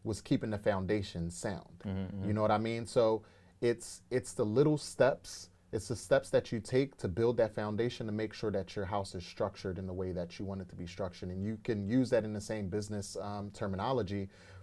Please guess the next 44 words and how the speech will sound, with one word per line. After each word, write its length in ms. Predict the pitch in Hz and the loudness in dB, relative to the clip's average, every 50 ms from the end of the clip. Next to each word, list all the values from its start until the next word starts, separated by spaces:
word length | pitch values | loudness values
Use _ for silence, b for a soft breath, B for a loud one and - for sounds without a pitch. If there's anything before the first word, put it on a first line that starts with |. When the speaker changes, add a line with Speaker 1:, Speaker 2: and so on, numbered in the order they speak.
| b - 104 95 | b -8 -4 0
Speaker 1:
The 100 | 87 113 | 0 4
way 160 | 110 120 135 | 8 8 10
that 240 | 139 143 127 - - | 10 8 8 6 2
you 60 | 120 | -2
build 280 | 98 87 113 123 127 104 | 0 4 4 4 6 4
your 100 | 110 107 | 4 2
business 360 | 90 113 113 113 127 127 123 | 2 2 2 2 0 -2 -2
from 200 | - - 113 107 | -2 -4 -2 0
the 80 | 101 98 | 0 0
ground 340 | 85 104 98 98 98 95 87 | 0 0 0 0 0 0 2
up, 220 | 104 120 143 - - _ b b b b b b b b b - | 2 2 2 0 -6 _ b b b b b b b b b -2
the 120 | 98 113 | 2 4
little 200 | 113 123 120 120 | 4 4 4 2
steps 340 | - - - 143 127 - - | 0 4 4 6 6 6 4
that 200 | - 123 110 - | 2 2 2 2
you 80 | - 113 | -2 -2
take 340 | - - 110 98 98 90 87 | 0 0 0 0 -2 -2 0
daily 300 | - 110 117 123 120 117 | 4 4 6 6 4 4
to 80 | 104 | 2
make 180 | 104 107 110 104 | 0 -2 -2 -4
sure 160 | - - 107 | -4 -2 -2
that 220 | 104 98 - - - | -2 -2 -2 -4 -6
you 100 | 107 104 | -6 -6
can 180 | - - 90 87 | -6 -6 -8 -8
scale 340 | - - - 123 117 117 | -6 0 2 2 2 2
your 120 | 110 113 107 | 2 0 0
business 420 | 104 113 110 104 117 107 - - | 0 -2 -2 -4 -6 -8 -6 -6
and 120 | 95 95 90 | -6 -6 -2
grow 220 | 92 104 113 117 | 0 2 2 2
your 140 | 110 113 110 | 2 0 0
business, 560 | 98 117 117 110 110 113 113 113 104 - - | 0 -2 -2 -2 -4 -4 -4 -6 -6 -6 -4
and 160 | 104 98 92 b b b b b | -4 -6 -6 b b b b b
the 80 | - 113 | -8 -6
services 500 | - - - 127 123 117 120 - 120 104 | -2 4 4 6 6 6 2 0 0 2
that 220 | 92 107 101 - - | 4 4 2 2 -2
you 80 | 131 | -6
implement 380 | 113 120 - 123 120 113 110 107 | -6 -4 -4 -2 -2 -2 -2 -2
in 80 | 107 104 | -2 -2
your 80 | 98 | 0
business 540 | 92 90 123 139 123 110 113 107 101 104 b b b b b b - | 2 4 4 4 4 2 0 -2 -4 -6 b b b b b b 0
can 140 | - 113 | 0 2
help 240 | 101 117 117 104 101 | 2 2 2 2 2
you 80 | 110 107 | 0 0
become, 640 | 98 107 107 104 - - 160 156 139 120 113 113 | 0 0 -2 -4 -2 0 2 2 2 2 0 -4